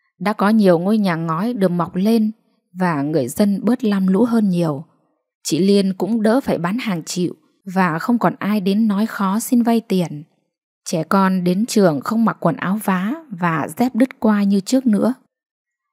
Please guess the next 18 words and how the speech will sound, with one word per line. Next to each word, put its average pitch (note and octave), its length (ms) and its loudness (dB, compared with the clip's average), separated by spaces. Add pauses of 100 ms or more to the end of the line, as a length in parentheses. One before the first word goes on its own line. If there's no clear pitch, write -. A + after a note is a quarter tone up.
(140)
Mặc F#3 140 -2
dù F3 180 2
vậy, D#3+ 400 2
dân A3 240 2
trong G#3+ 180 0
làng F3 320 0
vẫn A3+ 260 2
nể D3+ 260 -4 (100)
và D#3 400 -6
biết A#3+ 220 0
ơn G#3 200 2
chị - 160 -4
Liên G3+ 340 2 (460)
vì F3 300 4
những A3 180 2
ngày A3 160 2
khó F#3 280 -2
khăn, A#3 400 0